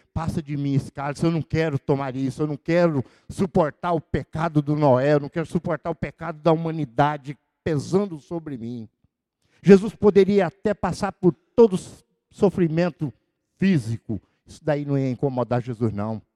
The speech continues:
Mas tinha uma coisa que era cruel para ele, santo, perfeito, um Deus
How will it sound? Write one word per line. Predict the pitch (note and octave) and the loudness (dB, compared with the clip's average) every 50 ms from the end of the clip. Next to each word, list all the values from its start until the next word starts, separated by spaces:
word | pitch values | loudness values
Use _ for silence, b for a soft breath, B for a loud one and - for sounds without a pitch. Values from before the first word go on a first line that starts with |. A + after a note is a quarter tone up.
| _ _ _ _ _ _ _ _ _ _ _ _ _ _ _ _ _ - | _ _ _ _ _ _ _ _ _ _ _ _ _ _ _ _ _ -10
Mas | A2 G2+ - | -10 -10 -10
tinha | - C3+ B2 | -10 -12 -12
uma | A2 G#2 | -12 -10
coisa | _ - B2+ B2+ A#2 G#2+ A#2 | _ -4 -2 -2 -2 -4 -6
que | - - A#2 A#2+ A#2+ | -10 -12 -10 -10 -8
era | B2 B2+ A2+ A2 - - _ _ _ _ | -8 -10 -10 -12 -16 -20 _ _ _ _
cruel | - C3 A#2+ A2 A#2 A#2+ A#2+ A2+ | -4 -2 -2 0 0 0 0 0
para | G2+ - A#2 G#2+ G2+ | -4 -6 -10 -10 -8
ele, | G2 G#2 G#2+ G#2+ G2+ G2+ G2+ - _ _ _ _ _ _ _ _ _ _ | -6 -6 -6 -8 -8 -12 -16 -16 _ _ _ _ _ _ _ _ _ _
santo, | - - - - - - D#3+ D#3+ D3 - _ - A2 F2 - _ _ _ - | -20 -20 -18 -6 -2 0 0 0 0 -2 _ -6 -8 -8 -8 _ _ _ -2
perfeito, | E3+ C#3+ A#2+ A2 - - E3 D#3 D3 B2+ A2+ _ _ - G#2+ - _ _ _ _ _ _ | -2 -2 -2 -4 -4 -2 -2 -2 -2 -2 -6 _ _ -12 -12 -12 _ _ _ _ _ _
um | C3+ D3 C#3 | -4 -2 -2
Deus | B2 A#2+ D3 D3 C#3+ C3 B2 A2+ - - - - - - | 2 4 6 6 6 6 4 2 -2 -6 -16 -20 -20 -20